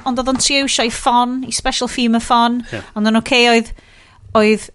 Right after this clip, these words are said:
Speaker 1: The Scar Giver, sef Ale-,
Speaker 2: Ie.
Speaker 1: sef special enw hi.
Speaker 2: Ie.
Speaker 1: S-,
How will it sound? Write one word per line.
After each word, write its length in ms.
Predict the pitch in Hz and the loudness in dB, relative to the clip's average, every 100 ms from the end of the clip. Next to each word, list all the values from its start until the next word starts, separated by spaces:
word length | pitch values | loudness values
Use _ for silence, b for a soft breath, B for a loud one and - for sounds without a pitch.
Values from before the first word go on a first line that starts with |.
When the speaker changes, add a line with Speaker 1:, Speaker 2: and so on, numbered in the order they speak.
| 202 | -10
Speaker 1:
The 220 | 208 240 | -2 0
Scar 640 | - - 262 226 226 233 | 2 2 0 0 0 0
Giver, 420 | 233 226 214 226 277 - | 0 0 4 2 2 -6
sef 300 | - - 214 208 | -10 -4 -4 -2
Ale-, 320 | 233 220 226 - _ | 0 2 2 -2 _
Speaker 2:
Ie. 100 | 214 | -10
Speaker 1:
sef 260 | 220 254 226 | -4 0 0
special 460 | - - 214 - 240 | 0 0 0 2 2
enw 300 | 226 226 226 | 2 0 0
hi. 300 | 247 240 247 _ _ - | 0 -2 -4 _ _ -6
Speaker 2:
Ie. 200 | 123 110 98 - | 0 0 -2 -6
Speaker 1:
S-, 180 | - | -4